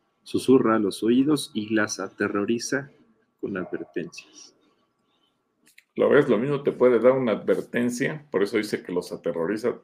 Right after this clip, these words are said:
Speaker 2: Dios te puede decir, te puede dar una advertencia de algo malo que puede ocurrir,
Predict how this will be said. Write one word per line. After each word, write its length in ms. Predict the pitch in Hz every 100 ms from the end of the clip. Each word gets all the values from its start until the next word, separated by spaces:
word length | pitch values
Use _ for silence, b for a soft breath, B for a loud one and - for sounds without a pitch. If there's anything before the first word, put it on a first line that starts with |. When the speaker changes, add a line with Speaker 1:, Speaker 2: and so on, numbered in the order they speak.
| _
Speaker 2:
Dios 160 | - 92
te 80 | -
puede 220 | 101 101
decir, 420 | 78 - 95 - _ b b b b b _
te 80 | -
puede 220 | - 104
dar 100 | 101
una 200 | 107 101
advertencia 640 | 95 90 87 - 117 120 87
de 100 | 98
algo 220 | 101 -
malo 260 | 87 110 101
que 100 | 101
puede 240 | 98 98
ocurrir, 460 | 101 101 120 123